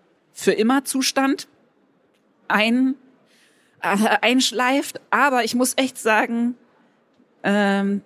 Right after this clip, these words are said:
also ich bin jetzt seit, ich glaube, drei Jahren bei Patreon und bin sozusagen crowdgefundete Künstlerin, aber auf diese gemütliche Art, wie das eben Steady oder Patreon ermöglichen, dass man,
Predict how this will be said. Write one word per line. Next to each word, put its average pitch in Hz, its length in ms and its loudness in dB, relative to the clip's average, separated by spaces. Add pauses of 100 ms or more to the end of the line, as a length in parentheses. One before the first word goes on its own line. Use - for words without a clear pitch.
(140)
also 202 140 2
ich - 60 -6
bin 233 100 0
jetzt 247 220 -2 (180)
seit, 185 640 0
ich 214 100 -4
glaube, 214 340 2
drei 180 460 0
Jahren 214 880 0 (140)
bei 190 240 2
Patreon 240 760 0 (920)
und - 580 -2 (1500)
bin 220 320 2
sozusagen 208 520 0
crowdgefundete 233 1080 0
Künstlerin, 247 580 0
aber 202 240 2
auf 208 160 0
diese 208 240 0
gemütliche 233 600 0
Art, 202 260 0
wie 196 120 -2
das 196 140 2
eben 185 220 2
Steady 214 640 0
oder 190 260 2
Patreon 226 680 0
ermöglichen, 208 600 -2
dass 190 220 0
man, 185 320 -2